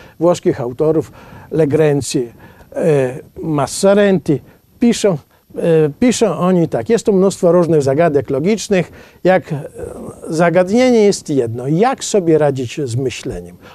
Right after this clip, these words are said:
Otóż jesteśmy, jesteśmy na co dzień, w każdej sytuacji pod stresem.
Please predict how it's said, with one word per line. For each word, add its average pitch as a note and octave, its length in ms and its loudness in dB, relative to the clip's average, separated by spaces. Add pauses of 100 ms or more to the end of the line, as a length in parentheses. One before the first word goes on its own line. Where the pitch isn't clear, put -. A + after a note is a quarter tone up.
Otóż F#3 340 0
jesteśmy, F#3+ 540 0 (360)
jesteśmy E3 640 0
na E3+ 240 2
co F3 340 2
dzień, F#2+ 280 -8 (180)
w - 80 -20
każdej G3 380 2
sytuacji E3 720 -4
pod G#3 260 -4
stresem. - 520 -6